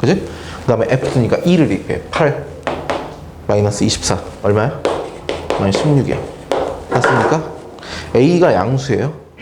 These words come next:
어떤 게 크고 어떤 게 작니? 얘가 크고 얘가 작지. 그러니까 최대값은 얼마일 때? F 마이너스. 아, 아니, 저, 저, 아니, 미안, 미안, 미안. 어, 최소값 묻고 있지. 최소, 어떤 게 작아? 이게 작죠.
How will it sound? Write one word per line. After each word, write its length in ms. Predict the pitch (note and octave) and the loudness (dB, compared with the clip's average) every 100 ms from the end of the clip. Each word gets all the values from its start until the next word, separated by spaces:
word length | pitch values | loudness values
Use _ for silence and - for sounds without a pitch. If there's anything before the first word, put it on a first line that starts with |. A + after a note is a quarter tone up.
| - | -2
어떤 280 | A#2+ - D3+ | -2 2 0
게 120 | B2+ | 0
크고 220 | - D3 | -2 -2
어떤 200 | A2+ A#2+ | 0 0
게 60 | G#2+ | -2
작니? 360 | F#2+ F#2+ A#2 D#3+ - - - - - - - | -2 -2 -2 -4 -10 -20 -20 -20 -20 -20 0
얘가 160 | B2+ C3+ | 4 4
크고 180 | C3+ B2 | 4 0
얘가 160 | G2 | 2
작지. 380 | - - - F2 - - - - - - - | 0 -4 -8 -12 -14 -20 -20 -20 -20 -20 -2
그러니까 160 | A#2 - | 0 2
최대값은 420 | E3+ D3+ C3 G2 | 2 2 0 -2
얼마일 260 | F#2+ F#2+ - | 0 -2 0
때? 80 | - - - - - - - | -2 -4 -8 -16 -18 -8 -6
F 160 | D#3 | -2
마이너스. 420 | G3 C#3 - - - - - - - - - - - - - - - - | 0 0 -4 -10 -12 -14 -14 -14 -14 -14 -14 -12 -10 -10 -12 -12 -12 -4
아, 180 | A2 G2 - - | -2 -2 -2 2
아니, 240 | D#3 C3+ | 4 4
저, 180 | - B2+ | 4 4
저, 80 | A#2 | 6
아니, 160 | B2 A2+ | 4 4
미안, 200 | A2 G#2 | 4 4
미안, 140 | G2 | 2
미안. 100 | B2 - - - - - - - | 0 -4 -10 -12 -14 -14 -6 -4
어, 100 | - | 0
최소값 420 | - G#3+ A3 D#3+ | 2 2 4 2
묻고 200 | G#2+ E2 | 2 -2
있지. 200 | D#2 D#2+ | -4 -2
최소, 160 | D3+ - | 0 0
어떤 220 | A#2+ E3+ | 2 2
게 60 | B2 | 2
작아? 160 | F#2 | 2
이게 160 | - F#3 | 2 2
작죠. 340 | - - - | 2 -4 -8